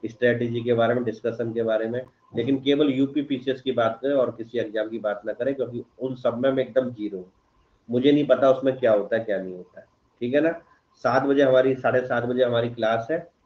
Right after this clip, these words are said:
ठीक है? तो आप क्या करें तैयारी के लिए,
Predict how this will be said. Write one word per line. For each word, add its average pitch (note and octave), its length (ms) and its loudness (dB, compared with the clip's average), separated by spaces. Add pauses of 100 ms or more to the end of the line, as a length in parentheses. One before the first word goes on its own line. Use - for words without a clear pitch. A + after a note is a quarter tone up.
(540)
ठीक A2+ 160 -4
है? B2 260 4 (520)
तो A2 80 0
आप A2 220 2
क्या B2 100 4
करें A#2+ 400 0 (1800)
तैयारी C3 400 6
के C#3+ 180 2
लिए, B2 400 0